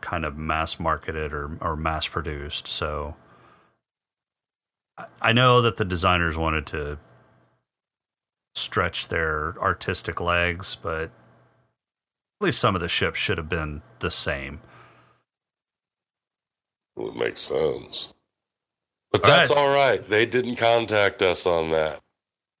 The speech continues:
Speaker 1: They should have. They should have called us and said, "Hey, Jason, Red, what would you guys do?"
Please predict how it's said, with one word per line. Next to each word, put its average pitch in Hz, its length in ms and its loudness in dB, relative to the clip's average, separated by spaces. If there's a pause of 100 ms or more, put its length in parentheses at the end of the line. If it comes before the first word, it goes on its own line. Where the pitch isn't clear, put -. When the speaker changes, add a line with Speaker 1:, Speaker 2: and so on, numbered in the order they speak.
(260)
Speaker 1:
They 143 100 6
should 196 220 6
have. 98 380 0 (240)
They 101 100 0
should 127 200 2
have 120 80 2
called 113 320 4
us 104 300 4
and 90 120 -4
said, 92 520 2 (260)
"Hey, 117 140 -2
Jason, 120 600 0
Red, 113 420 2 (500)
what 131 200 2
would 104 160 0
you 101 80 0
guys 90 260 2
do?" 90 260 -2